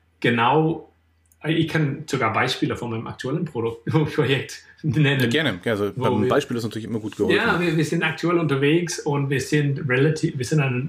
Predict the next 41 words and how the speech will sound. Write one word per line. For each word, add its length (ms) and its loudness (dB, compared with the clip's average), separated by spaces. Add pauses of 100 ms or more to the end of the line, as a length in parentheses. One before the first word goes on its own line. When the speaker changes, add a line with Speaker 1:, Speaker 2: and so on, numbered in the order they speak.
Speaker 1:
vertikales 640 -2
Team, 400 2
wo 160 2
wir 100 2
dann 480 0
Frontendler 680 -2
und 140 -4
Backendler 400 -2
haben 240 2
und 100 4
wir 60 4
sind 160 4
ein 60 2
bisschen, 340 -2 (520)
äh, 300 2 (160)
nicht 300 4
wirklich 320 4
Cross-Skilling 800 0
in 120 -4
dem, 220 -4
in 120 -2
dem 140 -2
Team. 360 -4
Also 200 -6
es 140 -6
gibt 200 -10
einfach 360 -6
einige, 600 -4
einige, 360 -6
die 120 -10
das 220 -2
machen, 200 0
einige, 240 -6
die 120 -14
das 200 0
Speaker 2:
Mhm. 60 2
Speaker 1:
machen. 240 0 (840)
Und, 600 2
äh, 360 0
jetzt 400 0
gerade 680 0